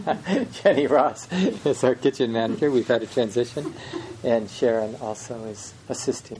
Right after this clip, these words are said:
Where's Sharon? Oh, back there. There she is. So you can connect with them about the kitchen stuff if you have any questions. Um, and when we come back, we'll do the, tonight we'll do the refuges and precepts.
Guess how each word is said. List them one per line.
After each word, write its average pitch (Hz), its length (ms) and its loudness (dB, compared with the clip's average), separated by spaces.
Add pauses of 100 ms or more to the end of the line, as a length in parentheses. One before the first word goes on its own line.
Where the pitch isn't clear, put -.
Where's 113 140 -12
Sharon? 113 360 -8 (2250)
Oh, 143 240 2
back - 260 -2
there. 113 180 -10 (340)
There 151 140 -12
she - 140 -14
is. - 200 -16 (520)
So - 120 0
you 117 80 2
can 113 140 -6
connect 113 340 -2
with 117 120 -4
them 113 160 -2
about 104 260 -6
the 120 80 -4
kitchen - 340 -14
stuff - 300 -14 (100)
if - 140 -14
you 113 60 -8
have 104 120 -8
any 107 120 -10
questions. 107 760 -14 (800)
Um, 123 320 -2
and 131 140 2
when 139 140 4
we 139 80 6
come 143 220 -2
back, 139 320 4
we'll 135 100 2
do 147 200 2
the, 135 260 6
tonight 151 380 2
we'll 139 100 2
do 139 140 4
the 131 120 8
refuges 135 580 2
and 120 100 -4
precepts. - 720 0